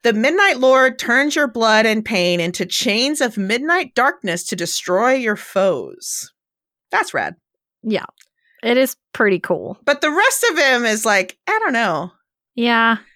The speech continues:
Speaker 1: Which leads us
Speaker 2: Like
Speaker 1: to questions. James from our Patreon asked, "Would you ever consider playing a follower of Zonkathon, a cleric perhaps? Is that a type of char-, eh, is that type of character viable in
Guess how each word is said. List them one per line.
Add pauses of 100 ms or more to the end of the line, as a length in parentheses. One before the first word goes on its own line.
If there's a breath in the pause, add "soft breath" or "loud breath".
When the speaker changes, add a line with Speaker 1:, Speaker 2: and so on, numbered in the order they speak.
(180 soft breath)
Speaker 1:
Which
leads
us
Speaker 2:
Like
Speaker 1:
to
questions. (680 soft breath)
James
from
our
Patreon
asked, (100)
"Would
you
ever
consider
playing
a
follower
of
Zonkathon, (400 soft breath)
a
cleric
perhaps?
Is
that
a
type
of
char-, (160)
eh, (200)
is
that
type
of
character (340 loud breath)
viable
in